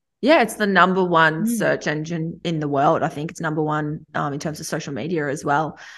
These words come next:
Speaker 1: Um, I don't even have T V. Shock horror. Like, I don't actually own T V,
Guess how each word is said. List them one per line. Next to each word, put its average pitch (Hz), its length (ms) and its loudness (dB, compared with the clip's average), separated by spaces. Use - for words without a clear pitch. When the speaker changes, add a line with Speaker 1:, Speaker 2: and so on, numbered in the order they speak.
Speaker 1:
Um, 165 560 2
I 208 100 10
don't 269 140 4
even 269 180 -2
have 170 180 -2
T 175 140 -2
V. 160 340 0
Shock 175 260 -2
horror. 175 360 2
Like, 160 200 2
I 170 100 4
don't 175 160 0
actually 175 300 -2
own 151 300 -4
T 151 220 -2
V, 135 400 -4